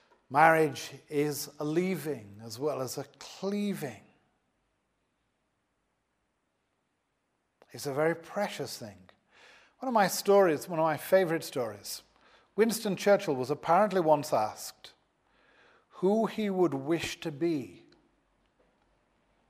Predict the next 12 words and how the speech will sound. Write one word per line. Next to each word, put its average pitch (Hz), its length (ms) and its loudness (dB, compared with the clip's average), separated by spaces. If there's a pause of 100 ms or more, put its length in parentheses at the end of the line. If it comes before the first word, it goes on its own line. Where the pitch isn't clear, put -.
(120)
if 131 140 -12
he 143 120 -4
wasn't 127 360 -2
Winston 123 420 -12
Churchill. - 460 -12 (1700)
And 143 100 -8
in 165 100 -4
a 165 80 -4
flash, - 800 -4 (240)
instantly, 147 800 -6 (720)
he 139 140 -12
said, 120 460 -8